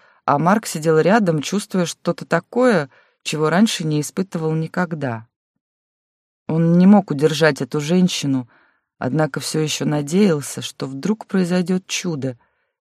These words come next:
и она простит ему все, что он натворил.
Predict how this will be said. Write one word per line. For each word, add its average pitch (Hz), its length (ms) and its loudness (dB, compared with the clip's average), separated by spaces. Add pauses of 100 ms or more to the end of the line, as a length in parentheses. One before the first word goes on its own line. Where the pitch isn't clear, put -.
(100)
и 143 80 -2
она 160 260 0
простит 170 480 -4
ему 147 240 -2
все, 196 440 -4
что - 300 -8
он 160 220 0
натворил. 151 680 -6